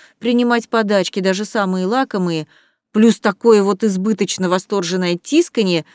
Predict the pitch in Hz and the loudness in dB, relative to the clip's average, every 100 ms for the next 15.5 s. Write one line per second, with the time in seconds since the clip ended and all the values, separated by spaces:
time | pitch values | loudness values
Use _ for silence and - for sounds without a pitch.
0 | _ - - 277 285 311 - 269 262 320 | _ -8 -2 2 4 2 2 2 2 0
1 | 320 - 285 233 220 233 - 262 269 202 | -4 0 2 4 2 -2 -4 -2 -2 -2
2 | 170 175 165 _ _ _ _ _ _ - | -2 -4 -8 _ _ _ _ _ _ -4
3 | 240 233 240 226 233 226 - 214 208 214 | -2 -2 -2 -2 -4 -4 -4 -2 0 0
4 | 208 214 190 - 196 180 202 208 202 175 | 0 0 -2 -6 -8 -4 -6 -4 -4 -4
5 | 185 180 180 185 170 - 160 156 190 330 | -2 -2 -2 -2 -2 -4 -6 -4 0 0
6 | 285 285 285 _ _ _ 170 190 - 277 | 0 -4 -4 _ _ _ -4 -4 -2 -2
7 | 277 - 165 165 151 165 226 214 165 151 | -2 -4 -2 -2 -2 -4 -4 -4 -6 -8
8 | - 151 151 156 _ _ _ _ _ - | -8 -8 -8 -10 _ _ _ _ _ -8
9 | 294 285 330 247 285 269 190 - _ _ | -6 -2 -2 0 -2 -2 -8 -14 _ _
10 | _ _ - 285 277 302 214 - 139 - | _ _ -4 -2 0 2 0 -2 -10 -8
11 | 214 208 190 196 170 151 143 170 165 160 | -6 -4 -2 -2 -4 -6 -10 -12 -10 -12
12 | 143 143 - _ _ _ _ _ _ _ | -12 -14 -20 _ _ _ _ _ _ _
13 | _ 190 214 202 277 294 - 185 175 165 | _ -8 -4 -4 -2 -4 -4 -4 -4 -4
14 | 170 156 151 160 175 165 175 165 - 180 | -2 -2 -2 -2 -2 -2 -4 -4 -6 -6
15 | - 147 135 135 | -8 -14 -14 -18